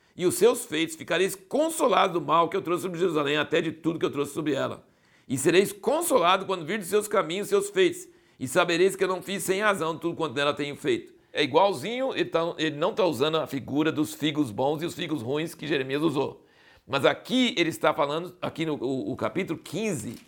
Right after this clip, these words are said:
é um capítulo curtinho, ele fala que madeira de videira não serve pra nada.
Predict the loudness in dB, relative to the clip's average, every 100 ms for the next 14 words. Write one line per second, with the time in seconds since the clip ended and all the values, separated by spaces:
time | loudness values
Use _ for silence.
0 | _ -14 -4 -2 -2 -4 -2 -2 -4 -6
1 | -4 -6 -12 _ _ -6 -2 0 2 0
2 | -2 -2 -2 0 0 0 -2 -6 -8 -10
3 | 0 2 2 0 -6 -4 -4 -4 0 -2
4 | -2 -12